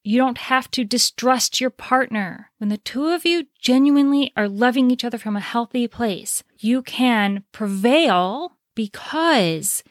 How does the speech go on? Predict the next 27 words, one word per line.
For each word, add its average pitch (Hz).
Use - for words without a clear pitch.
you're 202
communicating 226
healthily. 196
There's 190
no 214
attacking 226
each 208
other. 190
Issues 247
aren't 233
being 226
allowed 214
to -
fester. 196
You're 220
not 226
crossing 220
moral 220
boundaries 214
that 208
cause 202
irreparable 233
harm. 220
These 247
verses 247
about 214
love 208